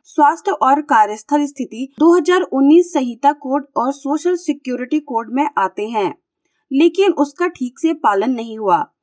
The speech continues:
वर्ष दो हज़ार ग्यारह के जनगणना के आंकड़ों के अनुसार प्रवास करने वाले कुल मजदूरों का अट्ठासी प्रतिशत हिस्सा एक राज्य की सीमाओं में ही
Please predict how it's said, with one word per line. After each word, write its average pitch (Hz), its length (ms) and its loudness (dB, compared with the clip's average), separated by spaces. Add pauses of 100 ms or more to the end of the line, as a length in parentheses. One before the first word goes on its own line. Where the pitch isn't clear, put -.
(100)
वर्ष 339 360 0
दो 330 180 2
हज़ार 339 340 0
ग्यारह 208 460 0
के 330 240 -2
जनगणना 208 640 -2
के 294 160 0
आंकड़ों 240 460 -2
के 294 120 -2
अनुसार 196 540 2 (160)
प्रवास 330 440 2
करने 330 360 2
वाले 320 340 2
कुल 285 260 0
मजदूरों 220 500 -4
का 285 140 2 (120)
अट्ठासी 285 560 -2
प्रतिशत 269 600 -6
हिस्सा 269 360 -4 (140)
एक 339 220 0
राज्य 247 360 -4
की 311 120 0
सीमाओं 226 440 2
में 254 160 -4
ही 220 260 -8